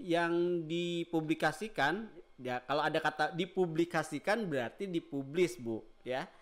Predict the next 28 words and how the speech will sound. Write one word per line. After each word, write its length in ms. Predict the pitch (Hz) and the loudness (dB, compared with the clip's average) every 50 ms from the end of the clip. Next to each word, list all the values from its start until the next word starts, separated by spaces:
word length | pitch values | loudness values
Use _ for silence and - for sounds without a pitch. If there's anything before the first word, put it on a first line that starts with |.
| - - - - - - _ - | -20 -20 -20 -20 -20 -16 _ -2
Eh, 240 | 147 151 147 147 143 139 | 2 2 2 2 2 0
jadi 160 | 139 165 190 | -2 -2 0
menurut 160 | 190 175 180 175 | 2 2 2 2
Kang 160 | 175 170 160 | 2 2 2
Roni 160 | 175 196 220 | 2 2 0
sih, 240 | 208 247 247 220 - | -2 -4 -6 -6 -4
kalau 320 | - - 175 180 185 185 | 0 2 2 2 2 2
misalkan 320 | 196 175 - 160 175 175 170 | 0 -2 -2 0 0 0 2
tadi 480 | 170 156 156 160 180 185 185 185 - | 4 2 2 2 0 -4 -4 -6 -8
kata-katanya 720 | - - 156 156 160 151 - 151 151 - 151 151 151 151 147 | -8 -6 -4 -2 -2 0 0 0 0 0 0 0 0 0 -2
Bu 80 | 147 | -2
Sunda 560 | 143 - 160 151 147 147 156 156 151 139 143 | -4 -2 0 0 2 4 6 4 4 4 0
adalah 320 | 135 143 139 139 143 139 - - - - - - _ _ _ - | -2 0 2 2 2 0 0 -6 -20 -20 -20 -20 _ _ _ -2
jurnal 640 | 151 165 165 160 175 190 208 226 233 220 202 208 - - 175 | 0 2 2 2 2 4 4 4 2 2 -2 -6 -10 -10 -8
j-, 240 | 156 190 196 180 175 | -6 -4 -4 -2 0
j-, 160 | 151 170 180 | 2 2 4
atau 480 | - 190 175 175 226 220 226 220 - | 4 2 2 2 2 0 0 0 -2
artikel 640 | - 170 160 - 190 180 - - 208 226 247 247 220 - 180 | -2 -4 -4 -2 -4 -8 -8 -4 -2 0 0 0 -2 -4 -6
itu 80 | - | -4
harus 240 | 226 202 190 180 170 - 175 | -2 0 0 -2 -2 -2 -2
dipublis 880 | 160 165 - - 170 170 156 147 147 156 202 240 233 - - - - - _ - - | -4 -4 -2 -2 -2 -2 -2 -2 -2 -2 -2 -2 -4 -8 -12 -20 -20 -20 _ -8 -4
sebelum 640 | 180 165 151 151 160 160 165 180 196 208 214 202 | -4 -4 -2 2 4 4 6 6 4 2 2 0
pelaksanaan 480 | 185 180 175 - - 175 170 175 180 185 | -2 -2 -2 -2 -2 -2 0 0 0 0
P 160 | 180 180 180 | 0 -2 -2
P 80 | 180 175 170 170 156 | 0 0 0 0 0
G, 100 | 156 165 175 165 135 107 - - | 2 2 4 4 4 2 -2 -6
berarti 640 | - 117 113 117 113 110 107 - - 180 190 180 147 | -10 -8 -6 -6 -6 -6 -8 -6 -4 -4 -4 -4 -4
jur-, 400 | 135 135 139 135 131 131 127 | -6 -4 -2 -2 0 -2 -4